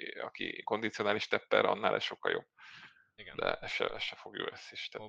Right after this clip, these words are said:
Speaker 2: Ó,
Speaker 1: az, az a baj,
Speaker 2: bocsánat.
Speaker 1: annyi, a-, annyi jó kék lap van, hogy nem fog beférni.
Speaker 2: Igen.
Speaker 1: Nagyon.
Speaker 2: Ö, most értem rá, hogy hazudtam, mert van új keyword, ö, mill. Mill az egy keyword lett, itt látjuk is, a Teferis to the Legion. Ö,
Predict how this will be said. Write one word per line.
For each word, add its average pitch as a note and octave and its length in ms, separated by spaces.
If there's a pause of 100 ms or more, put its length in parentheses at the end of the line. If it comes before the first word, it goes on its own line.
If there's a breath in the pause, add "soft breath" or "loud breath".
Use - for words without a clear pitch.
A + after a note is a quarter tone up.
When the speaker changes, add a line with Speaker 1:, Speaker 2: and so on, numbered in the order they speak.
Speaker 2:
Ó, - 20
Speaker 1:
az, G#2+ 120
az B2 140
a A#2+ 40
baj, A#2 140
Speaker 2:
bocsánat. B2+ 240
Speaker 1:
annyi, - 100
a-, - 280
annyi B2 240
jó G#2 160
kék - 200
lap G#2 120
van, G#2 160
hogy G#2 240 (280)
nem F#2+ 260
fog - 160
beférni. - 340
Speaker 2:
Igen. F#2+ 260
Speaker 1:
Nagyon. G#2 320 (240)
Speaker 2:
Ö, G2+ 340
most C3+ 220
értem A2+ 200
rá, G#2+ 60
hogy G#2+ 100
hazudtam, G2 500
mert G#2+ 160
van B2+ 180
új F#2+ 200
keyword, G#2 600 (420)
ö, A2 280
mill. F2 360 (1120)
Mill F#2 280
az G2+ 100
egy G2+ 100
keyword F2 380
lett, - 200
itt D3 80
látjuk - 340
is, - 100
a - 40
Teferis - 340
to F#2+ 100
the - 100
Legion. C#3 400 (920)
Ö, F#2 320